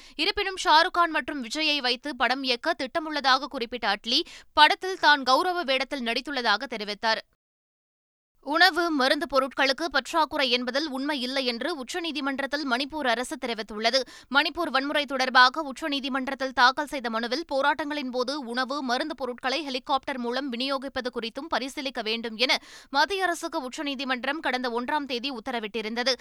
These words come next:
இந்நிலையில், மணிப்பூர் அரசின் சார்பில் தாக்கல் செய்யப்பட்டுள்ள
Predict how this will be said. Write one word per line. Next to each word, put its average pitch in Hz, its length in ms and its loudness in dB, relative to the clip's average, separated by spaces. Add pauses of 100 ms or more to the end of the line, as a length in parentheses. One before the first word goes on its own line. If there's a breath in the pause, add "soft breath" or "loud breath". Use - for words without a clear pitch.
(160 loud breath)
இந்நிலையில், 269 440 0
மணிப்பூர் 277 320 -2
அரசின் 262 340 -4
சார்பில் 247 380 0
தாக்கல் 262 380 2
செய்யப்பட்டுள்ள 240 540 -4